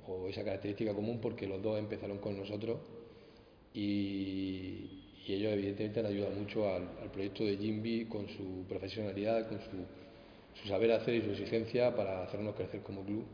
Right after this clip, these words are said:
Y eso el club en ningún momento durante estos meses lo ha, lo ha olvidado ni lo va a olvidar nunca. El caso de, de Eka, evidentemente, es un jugador que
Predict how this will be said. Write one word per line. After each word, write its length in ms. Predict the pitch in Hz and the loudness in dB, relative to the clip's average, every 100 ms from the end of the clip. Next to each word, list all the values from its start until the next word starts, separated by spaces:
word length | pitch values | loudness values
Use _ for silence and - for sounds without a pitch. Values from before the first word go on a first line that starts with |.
| - - - - | -14 -16 -16 -6
Y 60 | 107 | 0
eso 140 | 113 | 4
el 80 | 117 | 4
club 200 | 123 123 | 6 4
en 80 | 117 | 6
ningún 220 | 104 110 | 4 2
momento 520 | 107 110 107 117 113 | 2 2 2 4 4
durante 340 | 110 98 98 104 | 4 0 0 -2
estos 180 | 107 | 0
meses 260 | 101 92 98 | -2 -2 -2
lo 160 | 95 90 | 0 0
ha, 200 | 87 90 - - - | 0 -4 -10 -14 -4
lo 100 | 104 | 0
ha 20 | |
olvidado 400 | 98 85 98 110 | 2 2 2 2
ni 120 | 107 95 | 2 0
lo 120 | 98 | 2
va 60 | |
a 40 | 101 | 2
olvidar 300 | 95 92 87 | 2 -2 -4
nunca. 280 | 87 85 - - - - - - - - - - - - - - | -6 -10 -12 -16 -18 -20 -20 -20 -20 -20 -20 -20 -20 -20 -20 -12
El 100 | 104 | -2
caso 240 | 98 107 117 | 4 6 10
de, 480 | 117 113 113 107 104 110 | 12 12 10 8 6 8
de 100 | 113 | 8
Eka, 200 | 113 123 | 8 8
evidentemente, 680 | 101 101 107 104 104 120 135 - - - - - | 6 2 0 0 0 -2 -2 -8 -12 -14 -16 -16
es 60 | - | -8
un 100 | 107 | -6
jugador 380 | - 110 - - | 4 4 4 2
que 260 | 104 98 | -2 -2